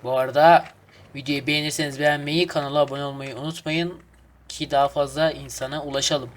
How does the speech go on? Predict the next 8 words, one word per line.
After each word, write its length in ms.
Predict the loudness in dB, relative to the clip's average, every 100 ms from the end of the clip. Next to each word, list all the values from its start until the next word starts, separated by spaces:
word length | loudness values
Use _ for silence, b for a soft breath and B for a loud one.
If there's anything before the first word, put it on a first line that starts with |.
| -20 -20 -20 -20 -20 -20 -20 -20 -20 -14
Buradan 180 | -10 -8
olmuş 340 | -10 -12 -14
lan. 100 | -16 -18 -16
Otobüs 380 | -14 -12 -14 -16 -18 -12
polise 300 | -10 -8 -10
giriyordu 460 | -10 -12 -10 -10
az 200 | -10 -12
da. 160 | -14